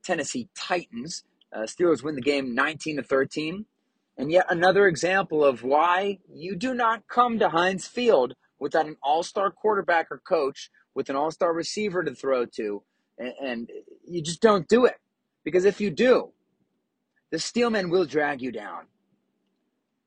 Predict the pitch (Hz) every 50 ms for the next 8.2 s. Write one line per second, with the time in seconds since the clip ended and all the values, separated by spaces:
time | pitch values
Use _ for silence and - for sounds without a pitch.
0 | _ - - - 214 196 190 185 185 180 170 165 180 226 254 - - - - -
1 | 143 120 104 95 90 101 - _ _ _ _ - - 160 170 165 165 147 156 160
2 | 165 160 151 143 127 113 120 - 143 135 127 123 117 117 113 113 104 - 135 135
3 | 123 98 85 - - - - - _ _ _ _ _ _ _ _ _ _ _ _
4 | 107 120 156 185 202 190 156 139 135 123 143 147 151 151 131 113 123 131 147 170
5 | 180 180 175 160 131 - - 139 120 - - - 151 175 185 190 - _ _ _
6 | _ _ _ - 135 135 135 139 139 131 131 120 110 123 - - - - 131 117
7 | 110 107 107 101 - _ _ _ _ _ 147 147 139 123 - - 147 139 131 127
8 | 123 120 110 -